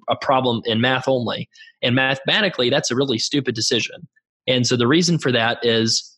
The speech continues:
let's pretend that we know absolutely nothing about this P S L F program at all. So that means there's fifty percent chance that it happens and a fifty percent chance that it doesn't.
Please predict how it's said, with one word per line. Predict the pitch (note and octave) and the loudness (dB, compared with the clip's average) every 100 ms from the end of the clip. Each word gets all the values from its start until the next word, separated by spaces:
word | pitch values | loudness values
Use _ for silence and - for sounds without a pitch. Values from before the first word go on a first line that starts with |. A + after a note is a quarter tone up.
| - | -2
let's | D3+ D3+ | 0 0
pretend | D3 B2 D#3+ | -2 0 2
that | C#3+ | 2
we | B2+ | 2
know | B2 A#2+ | 2 0
absolutely | D3+ D#3+ E3 D#3 C3 | 0 0 0 2 2
nothing | B2 D3+ D#3 B2+ | 2 0 0 0
about | A#2+ A#2 | 2 0
this | A#2 - | 0 -2
P | - | 0
S | B2 - | 0 0
L | A#2 | -2
F | G#2+ | 0
program | C3 B2 A#2 | 2 2 2
at | A2+ | 2
all. | C3+ A#2 A2 - _ _ | 2 2 0 -4 _ _
So | - C#3 | -2 0
that | B2+ C3 | 2 2
means | C3+ A#2+ | 0 0
there's | A#2 A2 - | 0 -2 0
fifty | D#3 - B2+ | 0 0 0
percent | C3 - C3+ A#2+ | 0 0 0 0
chance | - C3+ B2+ | 0 0 0
that | A2 | -2
it | A2 | 0
happens | B2+ C#3+ C#3+ C3 | 0 0 0 0
and | B2 | 0
a | A2+ | 0
fifty | C3+ B2 | -2 -2
percent | B2 A#2 B2 A2 | -2 -2 -2 -2
chance | B2+ A#2 - | 0 -2 -2
that | G2+ | -4
it | G2+ | 0
doesn't. | B2 C3+ D#3 | 2 2 -2